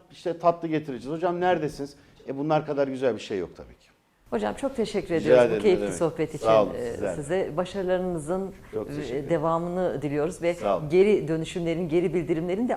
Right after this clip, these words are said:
Speaker 2: artmasını
Speaker 1: İnşallah. Sağ olun,
Speaker 2: diliyoruz.
Speaker 1: teşekkür
Speaker 2: Çok
Speaker 1: ederim.
Speaker 2: teşekkürler. Sevgili izleyiciler, evet, kitapseç nokta com'un bu haftaki konuğu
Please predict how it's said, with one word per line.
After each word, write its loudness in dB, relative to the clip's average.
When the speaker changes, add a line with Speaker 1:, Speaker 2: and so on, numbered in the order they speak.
Speaker 2:
artmasını -8
Speaker 1:
İnşallah. -6
Sağ -12
olun, -4
Speaker 2:
diliyoruz. -4
Speaker 1:
teşekkür -12
Speaker 2:
Çok -2
Speaker 1:
ederim. -6
Speaker 2:
teşekkürler. -6
Sevgili 0
izleyiciler, -2
evet, -2
kitapseç -6
nokta -4
com'un -2
bu -4
haftaki -8
konuğu -4